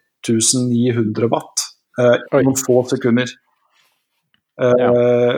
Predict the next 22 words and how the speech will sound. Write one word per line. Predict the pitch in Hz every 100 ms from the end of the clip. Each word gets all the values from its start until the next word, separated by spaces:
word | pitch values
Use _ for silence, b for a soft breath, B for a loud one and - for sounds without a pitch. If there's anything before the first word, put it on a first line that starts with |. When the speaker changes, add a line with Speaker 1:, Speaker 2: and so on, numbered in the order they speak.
| -
Speaker 1:
og | 135 120 127
jeg | 131
vet | 135
ikke | 135
om | 139
du |
har | 131
sett | 131 -
det | 120
klippet | 120 113 - -
av | 131
han | 120 120
tyske | - 160 - 131
banesyklisten | 127 113 113 120 143 143 - 147 123
som | 127
de | 123 117
utfordrer | 113 - 123 123 135
til | 123
å | 123
riste | 117 - 123
ei |
brødskive. | 123 120 107 123 143 156